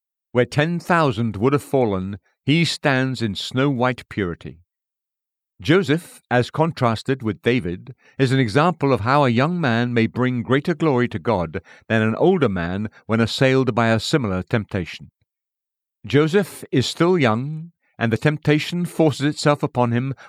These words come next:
while he is in the path of duty. He is alone with his temptress, and no one needs to know of the sin if it is committed.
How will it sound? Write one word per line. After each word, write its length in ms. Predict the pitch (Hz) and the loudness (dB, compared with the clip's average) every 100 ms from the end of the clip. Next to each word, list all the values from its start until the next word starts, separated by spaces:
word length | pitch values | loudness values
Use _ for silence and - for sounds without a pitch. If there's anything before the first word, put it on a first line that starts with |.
| - | -2
while 180 | 110 | 0
he 160 | 131 135 | 2 4
is 140 | 139 | 2
in 100 | 139 | 2
the 80 | 135 | -2
path 320 | - 123 131 | -2 0 0
of 140 | 127 107 | -2 -4
duty. 400 | 107 90 78 78 _ _ _ _ _ _ _ | -4 -4 -10 -18 _ _ _ _ _ _ _
He 80 | - | 2
is 120 | 147 | 4
alone 480 | 143 160 196 131 98 | 4 4 4 2 -2
with 140 | 80 107 | -4 -2
his 120 | 113 | -2
temptress, 800 | - 131 - 87 - - - - _ _ | 0 -2 -4 -14 -10 -8 -8 -10 _ _
and 160 | 113 123 | -2 2
no 140 | 143 | 4
one 240 | 180 185 180 | 4 4 2
needs 260 | 170 156 - | 0 0 -2
to 80 | |
know 240 | 170 185 131 | 0 2 2
of 100 | 85 | 0
the 100 | 98 | -4
sin 380 | - 104 76 - - | -4 -4 -6 -16 -10
if 140 | 110 | -2
it 80 | 123 | 0
is 160 | 117 - | 0 0
committed. 380 | 120 104 - | -2 -4 -8